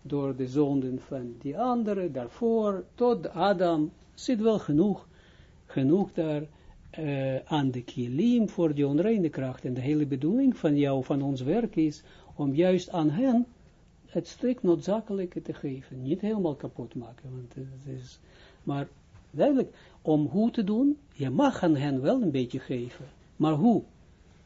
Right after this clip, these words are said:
Niet op die manier dat jij trekt het licht om, van boven naar beneden. Nee, maar je moet het doen net zoals die maalgoed deed. Eerst man opbrengen omhoog. Dus als je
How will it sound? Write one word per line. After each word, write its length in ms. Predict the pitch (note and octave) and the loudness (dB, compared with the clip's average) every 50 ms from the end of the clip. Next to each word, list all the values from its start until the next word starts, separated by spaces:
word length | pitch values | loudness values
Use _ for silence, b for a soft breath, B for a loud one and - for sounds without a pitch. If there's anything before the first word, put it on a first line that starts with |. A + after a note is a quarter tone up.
| - _ | -18 _
Niet 540 | - D3 D3+ D#3+ G3+ A#3 B3+ C4+ C#4 C4+ C#4 | 0 4 6 6 6 6 6 6 6 6 4
op 140 | B3+ G3+ | 2 2
die 140 | G3+ A#3 A#3+ | 4 2 4
manier 360 | A3+ A3 A3 A3 G#3+ G#3+ G3 | 4 4 4 4 2 2 2
dat 140 | F3+ F#3+ F3+ | 0 0 0
jij 140 | G3 F3+ E3+ | 2 2 0
trekt 320 | F3 - F3 F3 E3+ E3+ | 2 2 2 2 2 2
het 140 | - E3+ E3+ | 2 0 0
licht 320 | F3+ F3+ F3 F3 E3+ - - | 4 6 6 6 6 4 2
om, 280 | F3 D#3+ D3 D#3+ E3+ F3 | 0 2 2 0 -2 -2
van 260 | F3 D#3 - D#3+ C#3 | 0 0 2 2 2
boven 360 | C3+ E3+ G#3 A3+ G3+ - G3 | 4 4 4 4 2 2 0
naar 160 | F#3+ F#3 F3 D#3 | 0 0 0 2
beneden. 500 | D#3+ E3 E3 D#3 C#3 C3+ A#2+ B2 A#2+ B2+ | 2 2 2 2 2 0 -2 -4 -4 -2
Nee, 300 | C#3+ E3 G3 G#3+ G3+ F3 | 0 0 0 0 0 0
maar 140 | D#3+ D3 | -2 0
je 120 | D3 D3+ D#3 | 0 0 0
moet 140 | D#3+ D#3 D#3 | 0 0 -2
het 120 | F3 E3+ | -2 -2
doen 160 | G3 F#3+ G#3 | -2 -2 -2
net 240 | A3 B3+ C4 B3+ - | 0 -2 -2 -4 -6
zoals 280 | - A#3+ A#3 A3+ G#3+ F#3+ | -4 -2 -2 -2 -2 -2
die 80 | A3+ | -2
maalgoed 440 | A3 G#3+ G#3+ G#3+ G3+ G#3 - F#3 E3+ | -2 -2 0 -2 -2 -2 -4 -6 -6
deed. 220 | E3 E3 D#3 D#3 - - - b b b b b b b b b b b b b b b b - | -4 -6 -6 -8 -12 -18 -20 b b b b b b b b b b b b b b b b -8
Eerst 520 | - F#3+ A3 A#3+ A#3 A3+ A3+ - - - E3 | -2 0 2 4 4 2 2 -2 -10 -10 -6
man 420 | D#3 D#3 F3 G#3 A#3+ A#3 G#3 G3 G3 | -2 0 2 4 4 4 2 0 -2
opbrengen 640 | - F#3+ F3 D#3+ C#3+ D3+ D3+ D3+ D3 C#3 C#3 C#3 - | -2 0 0 0 0 0 0 0 0 0 -2 -4 -2
omhoog. 440 | - G3 G3 D3+ B2 C3 C3+ C3 C3 - - - - - - - | -2 0 0 0 -2 -4 -4 -6 -6 -10 -16 -20 -20 -20 -18 -14
Dus 200 | - C3+ B2+ - | -12 -12 -10 -8
als 180 | D#3+ E3+ E3 - | -6 -8 -6 -8
je 100 | G#3 | -10